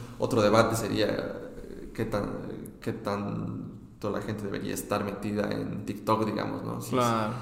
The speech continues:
Speaker 1: si es lo mejor o no, es otra cosa, pero si la gente está ahí, si la atención está ahí,
Speaker 2: Ajá.
Speaker 1: ahí, si ahí está la plata y la gente ahí sabe que sabe sacarle provecho a esto. Y porque decían muchos, ¿no? "Si, si te parece tan fácil, haz vos,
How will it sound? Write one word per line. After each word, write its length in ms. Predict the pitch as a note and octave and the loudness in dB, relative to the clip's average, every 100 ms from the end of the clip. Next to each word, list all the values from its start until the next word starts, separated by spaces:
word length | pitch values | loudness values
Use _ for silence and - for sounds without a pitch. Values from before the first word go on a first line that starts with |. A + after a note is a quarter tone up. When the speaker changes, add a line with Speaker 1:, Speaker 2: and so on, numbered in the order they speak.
| - - | -8 -8
Speaker 1:
si 140 | - | -2
es 80 | A2 | 2
lo 80 | A2 | 2
mejor 340 | G2+ A2 A2 | 2 2 4
o 140 | G#2+ G#2 | 6 6
no, 600 | G#2+ A#2 - A#2 - - - - - - - - - - - | 4 4 2 -4 -8 -14 -16 -18 -20 -20 -20 -20 -20 -20 -16
es 140 | - A2 | -4 0
otra 220 | - F#2+ | 0 2
cosa, 240 | A#2+ A#2 | 2 2
pero 120 | G#2 | 0
si 80 | - | -2
la 80 | G2 | -2
gente 220 | - G#2 | -2 -2
está 140 | - G2 | 0 0
ahí, 140 | G#2 | 2
si 100 | G#2 | 2
la 60 | G#2 | 0
atención 400 | G#2+ G2+ A2 G2+ | 0 -2 0 0
está 200 | G#2 F#2 | -2 -4
ahí, 140 | F#2+ | 0
Speaker 2:
Ajá. 100 | G#2 | 4
Speaker 1:
ahí, 140 | G#2 G#2 - | 4 4 0
si 60 | |
ahí 120 | G#2+ | 0
está 160 | G#2 G#2+ | 0 0
la 160 | F#2+ - | 0 2
plata 340 | G#2 - G#2+ | 0 2 0
y 80 | G#2 | 0
la 120 | - | -2
gente 320 | - G#2 G2+ | -2 -4 -2
ahí 80 | G#2 | -2
sabe 240 | - G2 G#2 | -2 -2 -4
que 80 | - | -4
sabe 200 | G2+ - | -4 -4
sacarle 360 | G#2 G#2 G#2 | -4 -2 -4
provecho 440 | G#2 A2 G#2+ G#2+ G#2+ | 2 4 4 2 -2
a 40 | |
esto. 200 | G#2+ A#2 A#2 - - - - - - - - | -2 -4 -8 -10 -14 -18 -20 -20 -20 -14 -12
Y 100 | - | -10
porque 240 | - G#2 G#2+ | -6 -4 0
decían 260 | G#2+ B2+ | 2 4
muchos, 180 | A#2+ A2 | 4 4
¿no? 120 | A#2+ | 4
"Si, 160 | - C3 | 2 -2
si 140 | - | -2
te 120 | - C3+ | 0 4
parece 240 | D3 D#3+ | 4 6
tan 240 | C#3+ C#3 | 6 6
fácil, 300 | C3+ B2 A#2+ A#2 | 4 2 2 0
haz 300 | B2+ D#3 C#3+ | 0 0 2
vos, 200 | D#3+ | 4